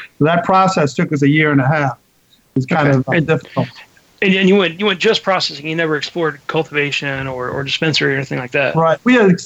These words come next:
Speaker 1: we had thought about growing. That was actually part of our initial concept. But it, oddly enough, in this state of Washington, they have a cap at the size of the farm at thirty thousand square feet.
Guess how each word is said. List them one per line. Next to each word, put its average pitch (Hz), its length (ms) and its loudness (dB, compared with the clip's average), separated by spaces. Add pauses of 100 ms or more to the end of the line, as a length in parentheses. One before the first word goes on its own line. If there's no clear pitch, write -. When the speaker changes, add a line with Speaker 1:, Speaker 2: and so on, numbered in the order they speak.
Speaker 1:
we 220 140 6
had 180 180 2
thought 262 240 2
about 160 320 2
growing. 160 440 2
That 175 140 4
was 165 180 0
actually 165 280 0
part 165 240 2
of 147 80 2
our 147 160 2
initial 156 420 2
concept. 180 600 0 (320)
But 156 120 2
it, 160 120 4
oddly 175 460 4
enough, 175 320 2
in 156 80 2
this 151 180 0
state 175 280 0
of 147 80 2
Washington, 156 580 4
they 147 260 4 (240)
have 160 160 0
a 143 100 2
cap 190 440 0
at 151 80 -4
the 143 80 -4
size 165 340 2
of 151 80 -2
the 131 80 -2
farm 170 320 0
at 139 100 0
thirty 156 280 2
thousand 151 420 0
square 139 360 0
feet. 185 340 4